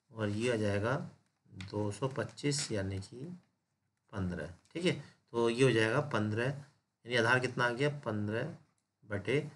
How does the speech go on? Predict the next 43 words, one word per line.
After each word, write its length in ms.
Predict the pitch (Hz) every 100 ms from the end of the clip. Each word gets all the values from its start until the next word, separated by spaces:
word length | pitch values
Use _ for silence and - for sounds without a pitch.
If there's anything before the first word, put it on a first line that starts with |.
| - - - -
अब 100 | 120
tan 240 | - 131 139
theta 220 | 151 151
क्या 120 | 147
हो, 40 |
लंब 260 | 156 127 117
बटे 200 | 107 113
आधार, 320 | 95 98 104
यानी 220 | 113 123 -
आठ 240 | 104 104 104
बटे 220 | 90 113
पन्द्रह। 960 | 165 - _ _ _ _ 104 95 92 - _ _ _ _ _ _ _ _ _ _ _ _ _ _ _ _ -
ठीक 100 | 190
है, 140 | 143
तो 80 | 143
ये 200 | 139 156
काम 320 | 143 131 131
आप 220 | 127 127
इस 180 | 117 -
तरह 140 | 113
से 100 | 107
करके 200 | 123 117
दे 120 | 104 95
सकते। 220 | - 120
ऐसे 140 | 143
ही 40 | 139
यहाँ 180 | 127 123
पर 100 | 139
देखिए, 340 | 127 135 143 - _ _ _ _
इसके 260 | - - 127
लिए 120 | 127
फिर 160 | 127
दूसरा 220 | 120 120 123
ट्रायंगल 340 | 123 123 123
हमने 200 | 123 127
बना 200 | 123 120
लिया। 220 | 127 135 143 - _ _ _ _ -
sin 200 | 123 131
theta 160 | 139
होता 280 | 139 131 131
है 80 | 135
लंब 280 | 120 120 120
बटे, 240 | 113 135